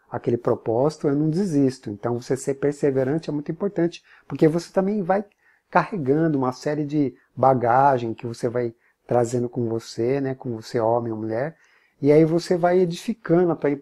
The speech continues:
a sua própria imagem, a sua postura profissional. Então, você ser perseverante em qualquer área é muito importante, tá? Você não desistir, porque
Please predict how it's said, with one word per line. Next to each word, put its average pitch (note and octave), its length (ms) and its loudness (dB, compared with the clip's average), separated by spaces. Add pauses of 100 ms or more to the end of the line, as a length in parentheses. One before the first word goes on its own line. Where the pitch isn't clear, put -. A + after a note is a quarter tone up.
a C#3+ 160 -2
sua - 220 -4
própria C#3 340 -4
imagem, C3 480 -2
a A#2+ 40 -10
sua B2+ 160 -8
postura C3 440 -6
profissional. B2 720 -6 (420)
Então, C3+ 300 2
você C#3+ 520 0 (920)
ser - 220 -2
perseverante D#3 960 0
em B2+ 40 -4
qualquer C3 400 -2
área B2+ 460 0 (280)
é B2+ 80 -6
muito C3+ 200 -2
importante, C#3 760 -2
tá? A#2+ 180 -8
Você B2 400 -8 (440)
não C#3 220 2
desistir, D#3+ 640 -2
porque D#3 400 -2